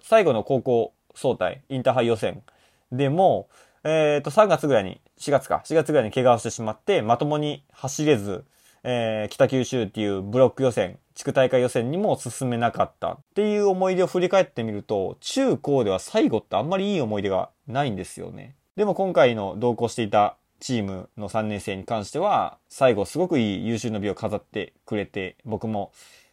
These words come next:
えー、コーチング業をしていてね、非常に嬉しい瞬間に立ち会えたのは、ね、非常にありがたいことでした。皆さんいかがですか？今日のお話を聞いてみて。最後の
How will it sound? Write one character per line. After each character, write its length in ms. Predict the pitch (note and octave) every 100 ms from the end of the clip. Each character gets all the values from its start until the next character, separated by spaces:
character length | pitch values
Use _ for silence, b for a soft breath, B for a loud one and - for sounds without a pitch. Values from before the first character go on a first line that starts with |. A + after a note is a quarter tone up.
| b
え 240 | B2+ A#2
ー、 20 | A2
コ 120 | B2+
ー 20 |
チ 140 | -
ン 40 | B2
グ 60 |
業 160 | A2 G2
を 60 | F#2
し 80 | -
て 80 |
い 60 | A2+
て 80 | C#3
ね、 200 | F3+ - -
非 60 |
常 140 | A2+ A2
に 160 | G#2 -
嬉 260 | A#2 A2
し 60 | -
い 200 | G2+ F2 _ _ _
瞬 300 | - A#2 G#2
間 220 | G2 F#2+
に 80 | G2
立 240 | F2+ G2+
ち 100 | A2+
会 80 | G#2
え 40 |
た 240 | F#2 F#2 - _
の 100 | C#3
は、 220 | F3 G#2 - _ _ _ -
ね、 180 | A#2+ -
非 80 | A2+
常 80 | G#2+
に 100 | G2+
あ 80 | G#2+
り 80 |
が 80 | G2+
た 120 | F#2+
い 100 | F2 -
こ 120 | -
と 180 | F#2+ E2 _
で 120 | G#2+
し 200 | - -
た。 240 | - B2+ - _ _ _ _ _ -
皆 140 | G#3+
さ 80 | A3
ん 40 |
い 40 | E3
か 80 |
が 80 | A3
で 80 | F3+
す 80 | -
か？ 100 | A2
今 160 | C3
日 40 | A2+
の 60 |
お 40 | G2
話 280 | A2 G#2 A#2
を 100 | G2+
聞 140 | A2+
い 40 |
て 80 | F#2+
み 120 | G2+
て。 200 | F#2 F2+ -
最 300 | - F#3 G3
後 120 | C3+
の 220 | G#2+ F#2